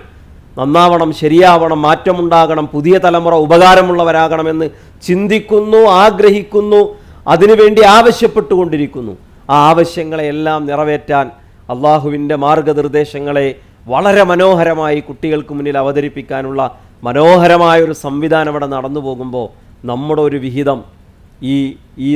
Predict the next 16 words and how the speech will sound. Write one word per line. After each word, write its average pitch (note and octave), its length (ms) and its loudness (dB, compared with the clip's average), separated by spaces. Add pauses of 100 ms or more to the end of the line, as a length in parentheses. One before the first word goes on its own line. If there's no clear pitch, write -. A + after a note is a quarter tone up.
(160)
സംവിധാനത്തിന് C#3 920 -6
നൽകണം. A#2 360 -6 (500)
ഇത് C3+ 100 -4 (140)
നടന്നു E3+ 500 0
പോകാനുള്ള D3+ 500 -2 (540)
ഒരു, D3 120 0 (160)
ഒരു C#3 100 -2 (120)
ചെലവ് D3 360 -2
കണ്ടെത്തുക D3 560 -2
എന്നതാണ് C3 360 -6 (400)
ഉദ്ദേശിക്കുന്നത്. A#2+ 680 -6 (420)
ഒരു, F#3+ 180 4
ഒരു G#3+ 200 2
മിനിമം A3 400 2
ഒരു G3+ 140 2
അഞ്ഞൂറ് G#3 360 0